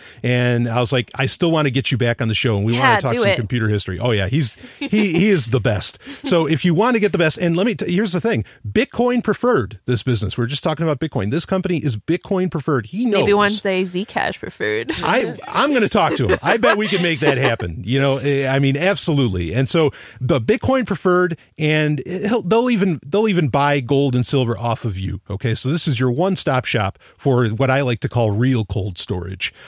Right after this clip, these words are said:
Speaker 1: Uh, that's your precious metals. So go to gold dot zog dot ninja, and we cannot thank them enough for supporting Sovereign Tech and appreciating the message that gets out there from the show. So, all right, we got that out of the way, um, and the, the Zcash hat is off.
Speaker 2: <laughs>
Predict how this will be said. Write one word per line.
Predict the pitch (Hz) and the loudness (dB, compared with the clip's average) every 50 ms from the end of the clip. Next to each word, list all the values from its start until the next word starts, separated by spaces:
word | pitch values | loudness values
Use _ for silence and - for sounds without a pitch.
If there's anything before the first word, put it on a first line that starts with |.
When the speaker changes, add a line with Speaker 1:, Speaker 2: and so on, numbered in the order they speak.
| - - | -16 -8
Speaker 1:
Uh, | - 101 101 95 95 | -6 -4 -4 -4 -2
that's | 95 117 117 - - | -2 -2 -2 -2 -2
your | 120 | -4
precious | - - 147 139 - - 110 - | -2 0 0 0 0 -2 -2 -2
metals. | - 104 101 104 98 92 95 | -2 -2 -2 -2 -4 -4 -4
So | - 123 104 | -4 -4 -2
go | 120 117 | -2 -2
to | 107 | -2
gold | 92 - 131 139 143 120 | 0 0 0 0 0 0
dot | 131 123 113 90 | 0 -2 -2 -2
zog | 98 113 117 113 107 92 107 104 | -2 0 0 0 0 -2 -2 -2
dot | 95 107 101 92 | -2 -2 -2 -2
ninja, | 107 107 98 107 107 101 | -2 -2 -2 -2 -4 -4
and | 104 107 98 | -4 -4 -4
we | 95 101 | -4 -6
cannot | - - 147 143 139 127 - | -4 -2 0 0 0 0 -2
thank | - 143 127 127 117 - - - - - - 113 - | -2 -2 -2 -2 -2 -4 -10 -18 -20 -20 -16 -10 -4
them | 101 120 127 117 | -2 0 0 2
enough | 110 113 110 120 107 - - - - - _ - - _ _ | 2 2 2 0 0 -2 -4 -10 -18 -20 _ -20 -20 _ _
for | - - 127 110 113 113 107 104 | -6 -2 0 2 2 2 0 -2
supporting | - - - 113 - - 123 113 113 113 110 110 107 - | -2 -4 -4 -4 -2 -2 0 0 0 0 0 -2 -2 -4
Sovereign | - - - 117 101 98 107 | -4 -4 -2 -2 0 -2 -2
Tech | 92 - 107 95 - | -2 -2 -4 -4 -4
and | 110 | -4
appreciating | 101 - - 110 104 - - 104 101 95 98 95 | -6 -4 -4 -4 -4 -2 -2 -4 -2 -2 -2 -2
the | 95 | -2
message | 101 95 - - 107 90 - | -2 -4 -4 -6 -8 -8 -6
that | - 101 - - | -6 -8 -6 -6
gets | 107 95 - | -8 -6 -4
out | - 101 95 - | -4 -4 -4 -4
there | - 92 92 | -6 -6 -6
from | - - 98 95 | -6 -6 -6 -4
the | 92 | -4
show. | - - - 143 117 98 - - - - - - - - - - - | -4 -2 -2 0 -2 -2 -4 -10 -18 -18 -16 -16 -16 -16 -18 -18 -10
So, | - - - 196 185 175 | -2 0 2 4 4 4
all | 175 | 4
right, | 214 226 214 175 | 2 2 2 2
we | 175 190 | 2 2
got | 220 233 214 - | 2 0 2 2
that | 226 220 202 180 | 2 2 4 4
out | 165 147 139 | 2 2 2
of | 131 | 2
the | 131 | 2
way, | 123 131 131 180 196 - _ - - | 2 2 2 0 -4 -8 _ -6 -2
um, | 175 170 151 147 143 143 | 0 0 2 2 2 2
and | 143 143 143 139 131 | 0 0 0 2 2
the, | 131 131 131 | 2 0 0
the | 110 135 | 0 -2
Zcash | 120 104 151 165 - - 156 139 131 - | 0 0 0 0 0 2 0 0 2 2
hat | 165 160 156 160 - | 2 0 0 0 0
is | 156 151 127 - - | -2 -2 -2 -2 -2
off. | - 185 185 151 131 143 - 190 | 0 0 2 2 0 -2 -4 -8
Speaker 2:
<laughs> | 214 | -10